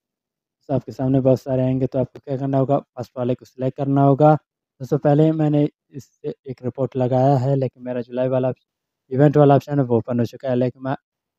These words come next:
आपके लिए क्या करता हूँ, फिर से एक report लगाने वाला हूँ। दोस्तों, आप यहाँ पर देख सकते हैं, अगर आपने यहाँ पर एक report लगाया, तो क्या होगा, आपका जो live event वाला option है, वो hundred percent open होगा।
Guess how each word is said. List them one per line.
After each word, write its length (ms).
आपके 600
लिए 240
क्या 340
करता 280
हूँ, 100
फिर 140
से 140
एक 120
report 300
लगाने 360
वाला 220
हूँ। 140
दोस्तों, 220
आप 100
यहाँ 140
पर 160
देख 160
सकते 300
हैं, 80
अगर 280
आपने 360
यहाँ 160
पर 160
एक 140
report 320
लगाया, 240
तो 120
क्या 180
होगा, 360
आपका 220
जो 120
live 260
event 300
वाला 180
option 240
है, 40
वो 100
hundred 220
percent 380
open 280
होगा। 340